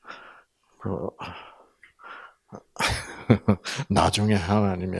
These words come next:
"어, 상구야, 그리고 그거 팔아서 이윤을 좀 남겼나?" 그, 그렇게 물어보면 제가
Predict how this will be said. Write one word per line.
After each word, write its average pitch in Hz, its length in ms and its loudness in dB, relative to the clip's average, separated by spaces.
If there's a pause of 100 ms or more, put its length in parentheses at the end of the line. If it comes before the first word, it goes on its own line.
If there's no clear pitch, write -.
(100)
"어, 92 240 2
상구야, 98 720 4 (560)
그리고 98 280 2
그거 104 380 4
팔아서 123 640 8
이윤을 131 560 10
좀 104 420 4 (420)
남겼나?" 120 880 10 (520)
그, - 180 -6
그렇게 - 380 -2
물어보면 95 580 2
제가 - 580 -2